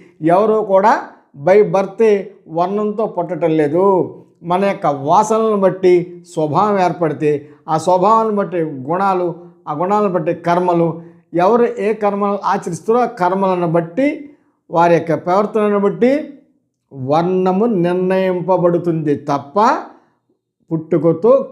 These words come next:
కాదు అని శ్రీకృష్ణ పరమాత్ముడు తేటతెల్లంగా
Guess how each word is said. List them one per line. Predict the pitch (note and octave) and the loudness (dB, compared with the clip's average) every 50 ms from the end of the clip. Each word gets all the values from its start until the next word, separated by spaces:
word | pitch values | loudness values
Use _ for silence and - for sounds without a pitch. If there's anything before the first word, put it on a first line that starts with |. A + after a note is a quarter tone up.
| - | -6
కాదు | - D#3+ D#3 D#3+ D#3+ D#3+ D3+ E3 D#3+ D#3+ E3 E3 | -2 0 2 2 2 2 0 0 -2 -2 -2 -4
అని | - E3 D#3+ D#3+ D#3 D3+ | -6 -4 -4 -2 -4 -4
శ్రీకృష్ణ | B2+ - E3+ F#3 G3 G3+ F#3+ F#3+ F3+ | -6 -4 -4 -4 0 -2 -2 -2 -2
పరమాత్ముడు | D#3+ E3 D#3+ D#3+ E3 D#3+ D3 - D#3 D3 D3 D3 C#3+ C#3+ - - - _ _ _ _ _ - | -2 -2 0 0 -2 -2 -2 -2 -2 0 2 0 0 -2 -6 -14 -20 _ _ _ _ _ -4
తేటతెల్లంగా | - F#3 G3 F#3+ G3 F#3 F#3+ F3 E3+ E3+ D#3+ D#3 D#3 D3+ D3+ D3+ C#3 A#2+ | -2 0 0 0 0 0 0 0 0 0 0 -2 -2 -2 -2 -2 -4 -6